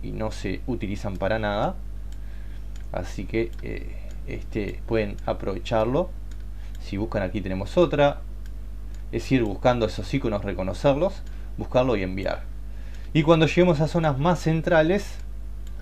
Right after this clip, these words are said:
por supuesto, aquí hay otra, fíjense, van a tener que recorrer algunas distancias.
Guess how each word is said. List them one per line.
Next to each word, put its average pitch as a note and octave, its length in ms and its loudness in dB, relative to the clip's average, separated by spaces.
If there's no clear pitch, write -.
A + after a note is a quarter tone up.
por A2 160 0
supuesto, D3 580 0
aquí G#2+ 200 -2
hay G#2 100 2
otra, B2 280 2
fíjense, G#2 420 0
van G#2+ 140 4
a F#2+ 40 0
tener F#2 360 0
que - 160 -2
recorrer G#2 340 4
algunas G2+ 300 2
distancias. D3+ 640 4